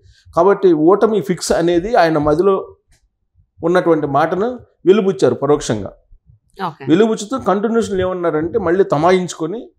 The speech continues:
Speaker 2: మ్మ్.
Speaker 1: "ఈసారి కూడా నేను మంచి చేశాను కాబట్టి నన్నే గెలిపిస్తారు ప్రజలు,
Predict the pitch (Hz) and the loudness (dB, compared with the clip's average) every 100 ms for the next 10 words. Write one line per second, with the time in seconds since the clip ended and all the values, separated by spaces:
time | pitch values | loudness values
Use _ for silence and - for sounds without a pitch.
0 | 226 226 196 151 151 _ _ _ _ _ | -8 -4 -4 -6 -14 _ _ _ _ _
1 | - _ 143 180 233 226 220 226 220 190 | -20 _ -6 0 4 6 6 6 4 2
2 | 175 160 135 101 143 _ _ _ - - | 2 0 -2 -4 -14 _ _ _ -20 -20
3 | 147 127 139 170 190 180 175 160 151 160 | -18 -4 0 2 4 2 -2 -2 -2 -2
4 | 170 139 165 160 147 143 143 135 - 120 | -2 0 0 0 -2 -4 -6 -6 -4 -4
5 | 120 151 | -4 -6